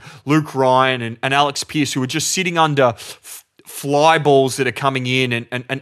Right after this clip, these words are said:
ill-directed kicks. It just makes it so easy to defend. I, I, I just,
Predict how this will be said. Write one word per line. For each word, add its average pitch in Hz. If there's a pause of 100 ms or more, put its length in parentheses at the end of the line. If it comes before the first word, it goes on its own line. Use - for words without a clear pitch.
ill-directed 147
kicks. - (560)
It 170
just 202
makes 196
it 113
so 196
easy 131
to 120 (440)
defend. 151
I, 117
I, 127
I 135
just, -